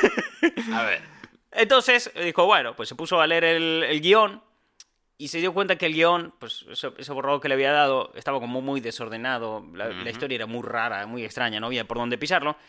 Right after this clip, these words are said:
Speaker 1: Así que, ¿qué hizo? Se fue junto de su ayudante y entre los dos, pues hicieron un par de apuntes. Ni se atrevieron a reescribirlo, le escribieron algunas cositas desde su
Speaker 2: Ajá.
Speaker 1: poca
Speaker 2: Perspectiva,
Speaker 1: experiencia
Speaker 2: sí.
Speaker 1: que pudiera tener, pero él ya venía de Hollywood,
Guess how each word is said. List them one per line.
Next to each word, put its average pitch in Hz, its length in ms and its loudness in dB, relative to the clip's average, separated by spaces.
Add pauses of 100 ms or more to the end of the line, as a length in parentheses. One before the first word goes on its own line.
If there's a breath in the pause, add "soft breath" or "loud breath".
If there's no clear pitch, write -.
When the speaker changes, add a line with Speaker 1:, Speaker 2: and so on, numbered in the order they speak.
(160 loud breath)
Speaker 1:
Así 185 220 -4
que, 196 100 -6
¿qué 190 120 -8
hizo? 104 200 -12 (460 soft breath)
Se - 340 -8
fue 175 220 0
junto 180 260 -4
de 165 120 0
su 165 180 -4
ayudante 190 640 -4 (240 soft breath)
y 262 80 -2
entre 269 160 -2
los 240 100 2
dos, 240 180 0
pues 233 220 -6
hicieron 247 220 -8
un - 60 -8
par 135 120 -2
de 104 60 -4
apuntes. - 440 -14
Ni 165 160 -6
se 160 140 -6
atrevieron 185 320 0
a 170 40 4
reescribirlo, 107 420 -8
le 95 60 -10
escribieron 131 340 -6
algunas 147 240 -4
cositas 151 380 -6
desde 98 220 -12
su 90 160 -6
Speaker 2:
Ajá. 135 140 0
Speaker 1:
poca 127 160 -10 (400 soft breath)
Speaker 2:
Perspectiva, 147 340 -2
Speaker 1:
experiencia 135 560 -2
Speaker 2:
sí. 110 40 -4
Speaker 1:
que 117 80 -6
pudiera 135 280 0
tener, 175 320 -2
pero 120 180 -6
él 117 80 -6
ya 113 120 -6
venía 123 180 -4
de 156 100 -4
Hollywood, 220 340 0